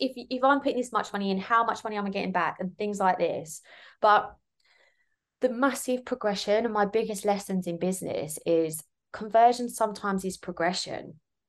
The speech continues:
And actually, if you truly wanna work towards your mission of whatever it is, it's honoring, it's, like,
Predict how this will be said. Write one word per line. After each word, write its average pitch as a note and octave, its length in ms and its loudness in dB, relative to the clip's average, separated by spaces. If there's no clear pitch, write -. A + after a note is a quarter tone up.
And G#3+ 140 4
actually, E3+ 840 0
if G#3+ 160 -4
you A#3+ 140 -2
truly A#3+ 360 0
wanna A3 240 0
work F#3+ 420 4
towards F3+ 600 0
your G#3+ 200 4
mission F#3+ 380 -2
of D3 100 -14
whatever G#3 440 4
it - 100 2
is, E3+ 560 -2
it's G#3 240 -10
honoring, G3 400 2
it's, - 160 -6
like, F3 180 2